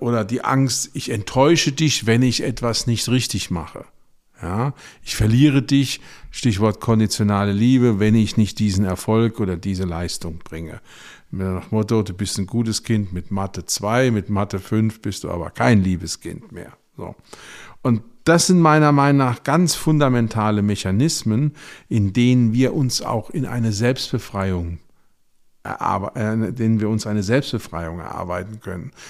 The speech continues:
Weil wenn wir unseren Ängsten ehrlich ins Gesicht schauen und die ein Stück weit aussortieren und in diesem Aussortieren auch sagen, was kann in unser Museum überführt werden,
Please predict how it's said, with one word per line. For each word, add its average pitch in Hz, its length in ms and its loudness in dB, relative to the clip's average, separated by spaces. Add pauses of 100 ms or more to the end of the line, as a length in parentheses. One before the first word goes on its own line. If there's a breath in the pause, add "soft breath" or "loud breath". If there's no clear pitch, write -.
(240 loud breath)
Weil 107 160 -2
wenn 113 120 2
wir 113 140 2
unseren 117 360 0
Ängsten 143 540 0 (160)
ehrlich 151 680 4
ins 107 260 -4
Gesicht 143 500 -4
schauen 98 320 -2
und 107 140 -2
die 120 100 0
ein 113 60 0
Stück - 280 -4
weit 110 260 -2
aussortieren 120 880 -2 (400 loud breath)
und 131 100 -2
in 147 140 2
diesem 131 260 -2
Aussortieren 135 640 0
auch 117 140 -4
sagen, 113 380 -2
was 117 220 -4
kann 123 200 -4
in 120 120 -2
unser 110 260 0
Museum 117 640 2
überführt 95 640 -4
werden, 87 340 -10